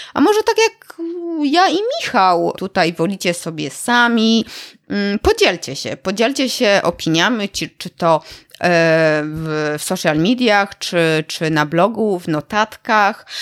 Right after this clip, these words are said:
Ja w notatkach na stronie achmieleska kropka com łamane na sześćdziesiąt podam linki do, gdzie znajdziecie Michała w sieci, jego książki.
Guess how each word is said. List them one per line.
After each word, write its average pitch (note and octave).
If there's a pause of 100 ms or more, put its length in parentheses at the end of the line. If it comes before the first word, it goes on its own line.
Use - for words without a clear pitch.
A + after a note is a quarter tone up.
(220)
Ja D#4+
w C4
notatkach C#4
na F#3
stronie G3+
achmieleska F3
kropka D#3+
com E3
łamane D#3
na D3+
sześćdziesiąt D3+ (400)
podam D4+
linki A3+
do, F3+
gdzie F#3
znajdziecie F3+
Michała E3+
w -
sieci, G#3
jego D#3
książki. G#3